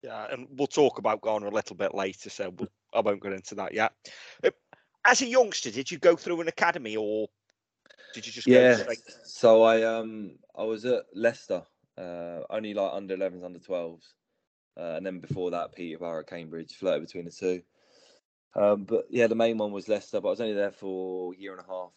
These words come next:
Speaker 2: and, um, I, I decided to leave, to be fair. Uh, I wasn't, wasn't enjoying it at all, to be honest. Um, uh, I remember my, my dad saying to me he was on holiday, and I sort of, like, tried faking an injury to say that I was injured and, and couldn't play.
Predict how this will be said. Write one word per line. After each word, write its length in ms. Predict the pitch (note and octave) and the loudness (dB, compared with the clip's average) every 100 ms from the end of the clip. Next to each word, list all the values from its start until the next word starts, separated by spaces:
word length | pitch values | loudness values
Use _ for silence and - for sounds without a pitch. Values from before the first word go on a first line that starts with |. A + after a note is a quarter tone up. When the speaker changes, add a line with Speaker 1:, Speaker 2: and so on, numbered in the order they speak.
| - | -20
Speaker 2:
and, 260 | F2+ F2+ F2 | -20 -16 -10
um, 280 | F2 F2 E2+ E2+ _ _ _ - | -10 -10 -14 _ _ _ _ -8
I, 140 | F2+ F2+ - | -6 -6 -2
I 180 | F#2+ G2 | 2 2
decided 420 | F#2 - F2+ F2 | 0 -6 -6 -6
to 80 | - | -8
leave, 220 | F2+ F2+ | -8 -8
to 80 | - | -12
be 80 | F2+ | -10
fair. 320 | F2+ F2+ F2+ _ | -6 -6 -8 _
Uh, 140 | - E2+ | -10 -6
I 20 | |
wasn't, 400 | F2 F#2 F2 - _ _ - | -6 -8 -12 -18 _ _ -14
wasn't 260 | G2+ F#2 | -12 -12
enjoying 380 | E2 F#2+ G#2 G2+ | -8 0 0 0
it 160 | E2 - _ - | -4 -10 _ -20
at 160 | - F#2 | -14 -10
all, 140 | F2+ | -10
to 100 | D#2 | -10
be 80 | F2 | -10
honest. 380 | F2 E2+ - E2+ | -10 -12 -12 -8
Um, 400 | E2+ E2+ E2+ E2 _ _ _ _ _ _ - | -6 -8 -12 -20 _ _ _ _ _ _ 0
uh, 480 | E2 E2+ E2+ D#2 - - _ - - | 2 4 2 0 -2 -6 _ -14 -8
I 40 | |
remember 300 | F2 F2+ F2 | -4 -2 0
my, 200 | E2+ E2+ | 0 0
my 180 | - E2+ | -2 -2
dad 200 | F2+ F2 | 0 0
saying 220 | - F2+ F2 | 0 -4 -4
to 80 | E2+ | -8
me 20 | |
he 20 | |
was 100 | D#2+ | -8
on 100 | D#2+ | -10
holiday, 400 | E2 E2+ E2 D#2 - | -10 -8 -8 -10 -10
and 120 | E2 | -12
I 40 | |
sort 260 | E2 F#2 E2 | -8 -6 -4
of, 60 | |
like, 180 | F2+ - | -4 -4
tried 200 | - F#2 | 0 0
faking 340 | - F2+ - E2+ | 4 2 2 -4
an 80 | |
injury 360 | F2 F#2 F2 D#2+ | -4 -4 -6 -6
to 60 | - | -8
say 200 | E2+ E2 | -4 -2
that 100 | D2 | -2
I 100 | C2+ | -4
was 160 | E2 | -6
injured 280 | F2 F2 E2+ | -12 -12 -14
and, 200 | E2 D#2+ - | -16 -20 -20
and 120 | E2 | -16
couldn't 180 | F2 E2+ | -14 -4
play. 240 | F#2 F2+ | 0 0